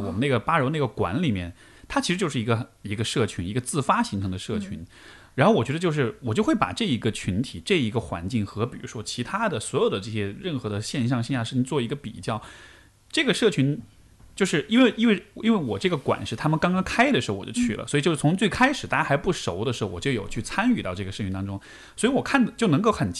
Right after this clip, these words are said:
Speaker 1: 很直观地看到这个社群的一个发展跟进化。在一开始大家都不熟，但是因为我们每周要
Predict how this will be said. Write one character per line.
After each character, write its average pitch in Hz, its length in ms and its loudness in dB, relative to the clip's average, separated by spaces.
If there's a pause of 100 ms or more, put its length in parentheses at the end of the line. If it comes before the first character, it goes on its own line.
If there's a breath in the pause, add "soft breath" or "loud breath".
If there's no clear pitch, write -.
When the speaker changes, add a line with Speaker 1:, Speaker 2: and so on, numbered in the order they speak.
(160)
Speaker 1:
很 87 420 -4
直 - 160 -2
观 220 140 2
地 180 40 0
看 - 140 -2
到 139 80 2
这 131 80 -6
个 143 80 -4
社 - 100 -6
群 139 120 2
的 139 80 2
一 120 100 0
个 120 120 0 (180)
发 180 240 4
展 104 180 -2
跟 101 100 2
进 135 220 0
化。 113 120 0 (240 loud breath)
在 196 120 4
一 180 60 4
开 196 100 0
始 139 60 0
大 127 80 0
家 123 40 2
都 139 80 2
不 147 120 -4
熟， 82 360 -6 (240 loud breath)
但 196 100 2
是 202 80 6
因 220 80 6
为 160 60 4
我 135 60 4
们 160 100 2
每 123 140 0
周 117 180 0
要 107 300 -2